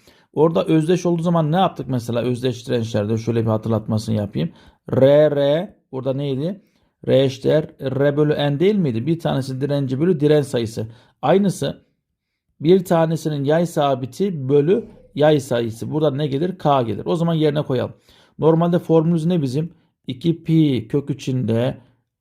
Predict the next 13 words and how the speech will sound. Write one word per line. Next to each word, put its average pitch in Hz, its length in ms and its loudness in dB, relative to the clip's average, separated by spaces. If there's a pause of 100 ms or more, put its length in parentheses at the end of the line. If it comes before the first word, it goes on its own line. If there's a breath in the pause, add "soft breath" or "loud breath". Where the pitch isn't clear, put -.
M 135 260 0
bölü 139 220 2
K 160 240 2
mı? 117 220 -2 (160)
Evet, 120 300 -4
yerine 131 260 0
koyuyorum. 107 420 -4
T 143 360 2
bir 156 220 0
bölü 131 220 -2
T 127 240 -2
iki 120 480 -4 (1500)
eşittir. 131 560 0